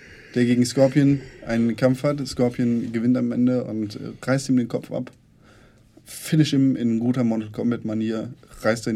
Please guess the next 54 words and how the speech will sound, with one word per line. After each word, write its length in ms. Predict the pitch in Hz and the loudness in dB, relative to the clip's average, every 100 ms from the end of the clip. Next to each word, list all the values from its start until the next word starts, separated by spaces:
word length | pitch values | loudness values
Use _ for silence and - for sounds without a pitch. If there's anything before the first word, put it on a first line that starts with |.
| 104 | -4
den 60 | |
Kopf 260 | 101 110 - | -6 -8 -6
ab 240 | 110 107 - | -8 -8 -8
und, 320 | 104 98 95 | -4 -4 -4
und 460 | 98 95 98 101 | -6 -6 -6 -10
sticht 280 | - - - | -10 -10 -6
ihm 80 | 117 | -4
die 80 | 110 | -2
Augen 240 | 107 113 107 | -2 -4 -4
aus 300 | 107 107 104 | -4 -6 -8
und, 200 | 101 95 | -8 -8
und 460 | 87 87 - - | -10 -12 -12 -12
schmeißt 400 | - - 104 104 | -10 -6 -4 -6
eine 280 | 95 101 101 | -6 -4 -2
Lanze 420 | 98 98 120 120 | -2 0 0 0
durch 160 | 113 107 | -4 -6
seinen 380 | 107 101 101 104 | -6 -6 -6 -6
Kopf. 340 | - 107 - | -8 -10 -10
Und 140 | 107 - - - | -14 -14 -18 -20
das 140 | - - | -14 -10
sieht 180 | 107 | -10
einfach 160 | - - | -12 -20
fett 240 | - - - | -20 -20 -20
aus. 140 | - - | -10 -2
Leider 220 | 101 110 | 0 0
können 180 | 120 113 | -2 -2
wir 60 | 101 | -4
euch 120 | 101 | -4
den 120 | 98 | -4
Trailer 240 | 104 101 | -4 -2
nicht 180 | 98 113 | -2 -4
auf 60 | - | -6
der 120 | 95 | -6
Seite 300 | 98 127 123 | -2 -2 -4
zeigen. 340 | - - - 110 | -8 -10 -8 -8
Das, 340 | 123 - - | -10 -16 -12
äh, 140 | 104 98 | -10 -10
ist 200 | 101 104 | -10 -8
nämlich 400 | 95 95 95 - | -6 -6 -10 -10
aus 360 | 92 101 101 - | -8 -6 -8 -12
dem 460 | 107 101 104 101 95 | -10 -4 -2 -2 -4
bekannten 400 | 98 104 98 101 | -4 -6 -4 -4
Grund, 320 | 104 104 107 | -4 -6 -6
dass 140 | 101 | -8
das 100 | 98 | -8
Spiel 240 | - 104 95 | -6 -6 -4
wahrscheinlich 340 | - 101 104 | -6 -6 -6
in 80 | 98 | -6
Deutschland 440 | 98 101 101 101 - - - - - | -6 -6 -6 -6 -8 -18 -20 -20 -10
auf 100 | 107 | -4
dem 140 | 110 | -2
Index 320 | 131 135 120 | 0 -2 0
landen 300 | 131 123 117 | 0 0 0
wird. 320 | 110 117 110 | -2 -4 -6